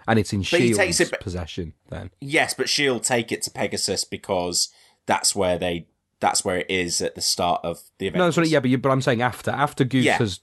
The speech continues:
Speaker 1: coughed it back up, Fury's got it at shield.
Speaker 2: Yeah, yeah, yeah.
Speaker 1: Yeah, yeah.
Speaker 2: But, and, and then end of Avengers,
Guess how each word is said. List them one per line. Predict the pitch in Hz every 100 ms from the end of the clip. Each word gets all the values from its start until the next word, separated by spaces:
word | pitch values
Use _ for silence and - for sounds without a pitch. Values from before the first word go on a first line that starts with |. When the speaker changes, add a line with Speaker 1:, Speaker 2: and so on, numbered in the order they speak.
| -
Speaker 1:
coughed | 123 -
it | 117
back | 98 104 -
up, | 110 95 -
Fury's | - - 113 101 95
got | 90 101
it | 90
at | 98 -
shield. | - 101 82 82 - _
Speaker 2:
Yeah, | 139 139 113
yeah, | 95
yeah. | 82 78
Speaker 1:
Yeah, | - 104
yeah. | 107 - - - _ _
Speaker 2:
But, | - 123 - - _
and, | 147 151
and | 147 131
then | 127 123 -
end | 175
of | 165
Avengers, | 143 120 117 110 110 107 104 -